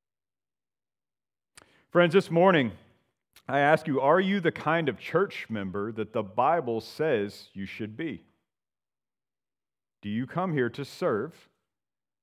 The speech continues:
or do you come here to be served? Are you humble, teachable, an example,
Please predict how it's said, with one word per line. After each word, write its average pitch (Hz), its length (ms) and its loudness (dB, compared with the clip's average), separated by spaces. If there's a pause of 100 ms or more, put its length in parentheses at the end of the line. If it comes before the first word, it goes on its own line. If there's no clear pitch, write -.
or 110 100 -6
do 113 100 -4
you 123 160 -2
come 131 240 -4
here 131 180 0
to 147 140 -10
be 175 220 -6
served? 85 480 -8 (1300)
Are 107 120 -2
you 127 160 0
humble, 120 420 -4
teachable, 101 560 -6
an 110 100 -6
example, 110 680 -2